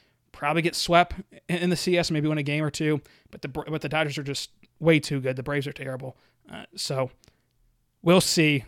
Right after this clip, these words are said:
what happens there. And next week, we're gonna talk about previewing, of course, the, the championship series, and we'll talk about the Royals off season. Should they trade Salvador Perez? Should they trade Whit Merrifield? Should they trade Jorge Soler?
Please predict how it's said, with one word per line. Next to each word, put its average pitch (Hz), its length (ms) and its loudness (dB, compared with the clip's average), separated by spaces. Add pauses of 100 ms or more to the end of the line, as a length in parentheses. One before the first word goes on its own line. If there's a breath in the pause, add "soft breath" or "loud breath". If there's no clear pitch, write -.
(100)
what 156 260 2
happens 151 640 -2
there. 196 460 4 (680 soft breath)
And 240 140 4
next 285 220 4
week, 208 260 6
we're 202 140 2
gonna 208 120 2
talk 208 240 2
about 185 420 0
previewing, 165 440 4
of 143 80 -6
course, 151 260 0
the, - 140 -8
the 147 140 -4
championship 147 420 -4
series, 208 460 2
and 151 160 -8
we'll 143 80 -6
talk 147 180 -4
about 151 140 -8
the 131 80 -6
Royals 143 260 0
off 175 180 0
season. 220 420 -2 (260 soft breath)
Should 160 260 0
they 143 80 0
trade 147 300 -2
Salvador 135 280 -4
Perez? 208 480 4 (280 soft breath)
Should 156 220 -2
they 135 120 -6
trade 131 260 -6
Whit 131 140 -8
Merrifield? 196 520 2 (220 soft breath)
Should 156 200 -4
they 139 100 -4
trade 139 200 -4
Jorge 131 220 -4
Soler? 202 600 2